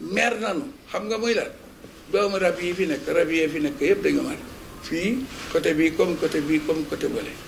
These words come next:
Dama lay indi lu leer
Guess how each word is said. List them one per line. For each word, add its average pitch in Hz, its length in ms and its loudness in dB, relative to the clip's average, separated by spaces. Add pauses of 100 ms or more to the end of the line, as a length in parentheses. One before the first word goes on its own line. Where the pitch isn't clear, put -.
(1900)
Dama 147 220 6
lay 214 220 4
indi 185 160 -4
lu 160 320 -2
leer 196 320 6